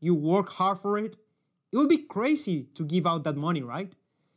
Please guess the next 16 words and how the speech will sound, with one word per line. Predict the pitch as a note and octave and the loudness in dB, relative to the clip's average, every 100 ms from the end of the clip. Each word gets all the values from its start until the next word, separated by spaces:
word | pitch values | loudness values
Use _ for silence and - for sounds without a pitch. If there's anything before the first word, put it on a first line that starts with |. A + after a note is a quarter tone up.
| _ _ _ - | _ _ _ -2
You | F3+ | 0
feel | F3+ F#3 E3 | 4 4 4
good | A#3 D4+ - - | 4 4 2 -2
'cause | E3 D3+ D3+ | -2 0 -2
nobody | E3 F3+ F3 F3 | 0 0 2 0
has | C#3+ E3 - | 0 -4 -4
stolen | - F#3+ F#3 E3 | -2 2 2 2
nothing, | E3 G#3+ C4+ B3+ F#3+ | 0 0 -2 -2 0
nothing | A3 C4 B3 | -2 -2 -4
from | B3 | -2
it, | D4 D4+ - _ _ _ _ | -4 -6 -18 _ _ _ _
not | E3+ F#3+ | 0 2
even | G3 F3+ | 2 0
a | |
single | - A#3 G#3 | -2 -4 -4
penny. | F3+ F#3 A3+ D4+ | -2 0 2 0